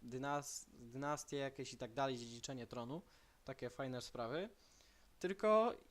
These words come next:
jest jeden minus. Na tej grze się trzeba mocno skupiać.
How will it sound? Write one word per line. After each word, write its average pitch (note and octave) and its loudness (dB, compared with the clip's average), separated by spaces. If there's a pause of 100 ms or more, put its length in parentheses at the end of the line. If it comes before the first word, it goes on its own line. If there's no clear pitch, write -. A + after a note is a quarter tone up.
(140)
jest D#3 0
jeden F3+ 2
minus. F#3+ 2
Na D3 0
tej E3 2
grze D3+ 0
się - 0
trzeba E3 6
mocno E3 4
skupiać. - -2